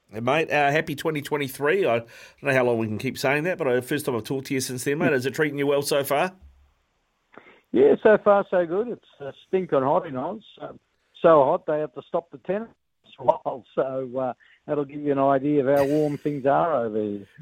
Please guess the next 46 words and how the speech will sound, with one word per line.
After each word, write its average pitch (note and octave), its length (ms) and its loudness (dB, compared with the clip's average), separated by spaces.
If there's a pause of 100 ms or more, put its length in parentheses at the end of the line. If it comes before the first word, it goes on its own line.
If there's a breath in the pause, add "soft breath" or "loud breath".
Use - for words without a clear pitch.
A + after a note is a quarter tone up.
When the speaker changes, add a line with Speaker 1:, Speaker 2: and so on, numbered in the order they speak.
Speaker 1:
Well, G3 140 0
that's A#3+ 220 -2
good, B2+ 160 0
mate, F#3 180 0
because, E3 240 -2
like, D#3+ 160 2
I F3+ 60 2
think F#3+ 120 0
last F3 240 0
time D#3 140 0
I A#2+ 60 0
talked C3+ 260 -2
to A#2 80 -6
you, B2+ 80 0
you E3 200 -2
were C#3+ 60 0
complaining D3 460 -2
about D3 220 2
how C#3+ 60 4
rubbish D3 340 0
the C3 80 0
weather F#3+ 240 0
was. G#2+ 280 0
So, B2 360 2
uh, A#2+ 180 2 (240 loud breath)
you've F#3 160 -2
got D#3 120 2
to C3 60 2
be B2+ 120 2
on A#2+ 120 2
the A#2+ 120 2
up C3 100 0
and C#3+ 100 -2
up C#3+ 120 -4
then. A3 180 -4 (1300 soft breath)
Speaker 2:
Yeah, F#3+ 240 6
exactly. A2 580 0
It's, - 300 -10
uh, A#2 260 4
it's - 200 -8
nice C#3 360 -2
and C3+ 160 -4
warm C#3+ 340 0
these C#3+ 160 -8
days. B2+ 260 2 (100)
So, A#2+ 260 0